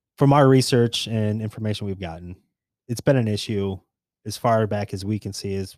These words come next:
around two thousand seven, two thousand eight, two thousand nine area, um, where there were some issues, some fines, uh, that were levied against the,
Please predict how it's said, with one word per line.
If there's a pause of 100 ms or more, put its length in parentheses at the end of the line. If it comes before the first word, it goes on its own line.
around
two
thousand
seven,
two
thousand
eight,
two
thousand
nine
area, (560)
um,
where (200)
there
were
some
issues,
some
fines,
uh,
that
were
levied
against
the,